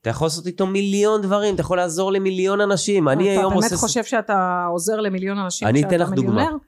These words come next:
Speaker 1: בסדר? אני אתן לך דוגמה.
Speaker 2: כן.
Speaker 1: אני תמיד, כל פעם שעושה סדנה, קורס, משהו כזה, אני אומר לעצמי לקחת הרבה או לקחת מעט. בסדר?
Speaker 2: כן.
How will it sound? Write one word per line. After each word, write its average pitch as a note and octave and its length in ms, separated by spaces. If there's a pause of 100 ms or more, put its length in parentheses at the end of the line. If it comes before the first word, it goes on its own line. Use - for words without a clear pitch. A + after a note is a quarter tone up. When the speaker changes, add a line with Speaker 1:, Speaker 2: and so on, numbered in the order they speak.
Speaker 1:
בסדר? C#3+ 300
אני A#2+ 80
אתן B2+ 140
לך A#2 80
דוגמה. F3 340 (260)
Speaker 2:
כן. - 60
Speaker 1:
אני E3+ 400
תמיד, D#3 260
כל E3+ 160
פעם E3 80
שעושה C#3+ 300
סדנה, B2 540
קורס, C3 400
משהו B2 220
כזה, C#3 200
אני D3+ 100
אומר B2+ 180
לעצמי B2 300
לקחת A2 360
הרבה B2 240 (340)
או - 80
לקחת F#2+ 300
מעט. D2+ 400 (560)
בסדר? G3+ 420
Speaker 2:
כן. F3 280